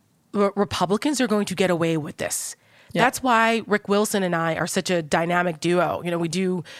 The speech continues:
Speaker 1: we have a lot of fun together on The Breakdown, but what the Lincoln Project does and, and, and why the Lincoln Project was successful and attractive to so many Democrats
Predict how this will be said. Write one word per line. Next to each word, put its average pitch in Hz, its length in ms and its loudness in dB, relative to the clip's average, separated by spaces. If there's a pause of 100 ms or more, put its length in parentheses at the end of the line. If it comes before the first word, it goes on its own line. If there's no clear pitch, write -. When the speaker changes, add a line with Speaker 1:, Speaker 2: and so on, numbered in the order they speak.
Speaker 1:
we 233 80 4
have 233 80 4
a 262 40 6
lot 214 180 6
of 208 80 -2
fun 190 160 0
together 175 360 2
on 170 180 0
The 165 60 0
Breakdown, 160 600 -2
but 160 260 0 (160)
what 180 260 -2
the 208 80 0
Lincoln 220 320 0
Project 190 360 -2
does 175 260 4
and, 165 240 -2
and, 160 380 -2
and 170 240 -2
why 180 480 2
the 175 100 -2
Lincoln 175 260 -4
Project 165 300 -2
was 160 140 -4
successful 170 480 -2
and 165 80 -2
attractive - 500 -2
to 185 100 -2
so - 180 -2
many 165 200 -2
Democrats 151 640 -4